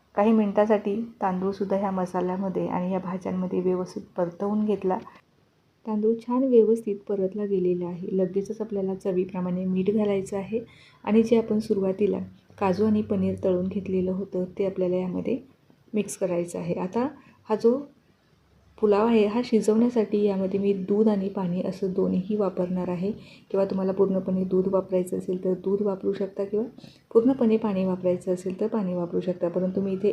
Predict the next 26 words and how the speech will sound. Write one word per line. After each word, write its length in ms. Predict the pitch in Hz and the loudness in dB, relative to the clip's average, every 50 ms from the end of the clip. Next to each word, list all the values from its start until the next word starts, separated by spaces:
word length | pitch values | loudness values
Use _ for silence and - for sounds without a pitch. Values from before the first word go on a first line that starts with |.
| - - | 2 4
एक 240 | 214 220 233 226 233 | 6 6 6 6 4
वाटी 320 | 233 208 185 - 208 214 262 - - - - - _ _ - | 2 2 2 2 0 0 -2 -2 -6 -14 -20 -20 _ _ 2
दूध 180 | 208 214 233 247 | 4 6 6 6
वापरणार 500 | 233 220 185 185 - 190 185 185 185 185 | 6 4 2 2 2 0 2 2 0 0
आहे, 180 | 185 185 185 | 0 0 0
त्यामुळे 400 | 185 185 196 190 190 190 196 190 | 0 0 0 0 0 0 0 0
आपल्या 200 | 190 185 190 190 | -2 0 -2 -2
पुलावची 460 | 185 - 196 190 185 180 185 185 190 185 | -2 0 2 2 2 2 2 0 -2 -2
जी 120 | 185 202 202 - - | 0 0 -2 0 2
टेस्ट 300 | 196 196 202 - - 214 | 2 2 2 0 -2 -4
आहे 160 | 196 190 190 | -2 -2 -2
ना 120 | 190 190 | -2 0
अजूनच 580 | - 196 185 - - - 233 226 226 226 220 220 - - | 0 -2 -2 -2 -4 -4 0 2 2 2 2 0 -4 -8
भारी 320 | 175 180 190 190 220 226 233 | -4 -2 2 4 6 6 6
लागणार 340 | 214 190 - 196 190 190 190 | 6 4 2 -2 -2 -2 -2
आहे. 220 | 190 180 208 220 233 - - - - - _ - | 0 2 2 0 0 -2 -8 -20 -20 -20 _ -6
त्यामुळे 340 | 202 202 208 208 208 208 208 | -2 0 0 2 2 2 0
तुम्ही 260 | 208 208 196 196 196 | 0 0 -2 -2 -2
यामध्ये 300 | 190 190 185 185 190 190 | -2 -2 0 0 0 0
दूध 280 | 190 190 196 196 196 196 | 0 0 -2 0 0 0
नक्की 340 | 185 180 175 - - 220 | -2 -2 -2 0 4 4
वापरा, 300 | 226 214 190 196 - 196 190 | 4 4 2 0 -2 -4 0
पूर्णपणे 560 | - 208 202 202 220 226 226 240 233 233 240 | 2 4 4 6 4 4 4 6 6 8 8
नको 300 | 233 226 202 - - 214 233 - - - _ _ - | 6 4 4 2 0 -2 -2 -4 -10 -20 _ _ 2
परंतु 340 | 208 208 208 202 - 226 226 226 | 4 4 4 4 2 0 0 0
थोडं 320 | - - 208 196 202 208 | 2 4 6 6 6 6